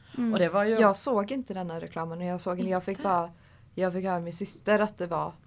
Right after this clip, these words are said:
Speaker 3: massa så här.
Speaker 2: Nej, Åhléns drog ju
Speaker 1: Mm.
Speaker 2: tillbaks den sen.
Speaker 3: Ja.
Speaker 2: Eh, jag tror att det var familjen till och med. Och jag förstår att familjen inte
Speaker 1: Men det
Speaker 2: orkade
Speaker 1: var
Speaker 2: med
Speaker 1: ju
Speaker 2: allt det
Speaker 1: för det
Speaker 2: hatet.
Speaker 1: mesta äldre människor som satt och klagade.
Speaker 3: Ja, det
Speaker 2: Ja,
Speaker 3: är
Speaker 2: men
Speaker 3: det.
Speaker 2: jag menar, alltså, och då var ju argumentet att det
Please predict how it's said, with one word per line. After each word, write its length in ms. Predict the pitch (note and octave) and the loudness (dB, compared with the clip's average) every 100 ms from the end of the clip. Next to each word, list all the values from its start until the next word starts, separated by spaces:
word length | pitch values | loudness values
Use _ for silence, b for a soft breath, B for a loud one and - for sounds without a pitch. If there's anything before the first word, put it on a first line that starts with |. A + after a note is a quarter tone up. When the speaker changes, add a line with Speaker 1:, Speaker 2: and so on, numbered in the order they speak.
| - | -14
Speaker 3:
massa 380 | D#3+ D#3 - D#3+ | -12 -10 -10 -10
så 140 | D#3+ | -10
här. 80 | - F#3+ | -8 -2
Speaker 2:
Nej, 100 | F#3 | 2
Åhléns 280 | F3+ F3 | 2 0
drog 100 | G#3+ A#3+ | 0 2
ju 20 | |
Speaker 1:
Mm. 80 | A#3+ | 2
Speaker 2:
tillbaks 380 | G3 G3 A3 - | 2 0 -2 -6
den 160 | A3+ | -6
sen. 200 | A3 - - - - - | -4 -6 -8 -18 -20 -10
Speaker 3:
Ja. 220 | - F3+ F3 | -4 -4 -4
Speaker 2:
Eh, 80 | E3 | -6
jag 140 | E3+ | -4
tror 120 | F#3 | -2
att 80 | F3 | -2
det 60 | E3+ | -2
var 80 | |
familjen 460 | E3+ D#3+ D3+ C3+ E3 | -4 -4 -4 -4 -4
till 140 | F3 | -6
och 60 | D#3+ | -6
med. 160 | C3+ C#3 | -6 -6
Och 60 | - | -6
jag 160 | D3+ C3+ | -4 -4
förstår 440 | F3 - D#3+ G#3 | -8 -8 -6 -6
att 360 | E3 - - - - - - | -6 -10 -14 -20 -20 -20 -14
familjen 440 | E3 D3 C#3+ D#3 | -10 -10 -8 -10
inte 360 | D#3 - C3+ C#3 - - - B B | -10 -6 -6 -6 -12 -20 -20 B B
Speaker 1:
Men 160 | B3+ C4+ | 6 6
det 60 | |
Speaker 2:
orkade 140 | A#3 F3+ | 6 4
Speaker 1:
var 80 | - | 4
Speaker 2:
med 100 | D3 | 4
Speaker 1:
ju 60 | |
Speaker 2:
allt 120 | G3 | 2
det 60 | E3 | 2
Speaker 1:
för 40 | |
det 60 | D3+ | 2
Speaker 2:
hatet. 200 | C#3+ - F#3+ | 2 0 -4
Speaker 1:
mesta 200 | - A3 | -4 -6
äldre 320 | F3+ F3+ G#3 | -6 -6 -4
människor 360 | A3+ G3+ F#3 F#3 | -2 -2 -6 -10
som 140 | - | -14
satt 140 | - | -16
och 60 | - | -14
klagade. 220 | - - | -8 0
Speaker 3:
Ja, 120 | G3 E3+ | 2 8
det 60 | |
Speaker 2:
Ja, 100 | C4 | 10
Speaker 3:
är 40 | A3 | 10
Speaker 2:
men 100 | A3+ | 10
Speaker 3:
det. 60 | |
Speaker 2:
jag 120 | A#3 | 8
menar, 260 | A#3 A3 F#3+ | 8 6 2
alltså, 280 | - A3 A3 | 4 4 4
och 180 | - A3 | 4 4
då 260 | G#3+ A3+ - - - | 4 2 0 -12 -16
var 240 | - G3 G3+ | -6 2 4
ju 120 | E3+ | 6
argumentet 680 | F3 E3+ E3+ D3 C3+ D#3+ C#3+ | 4 2 0 0 0 -4 -4
att 300 | C#3+ - - | -4 -6 -8
det 220 | D3+ D3+ | -4 -4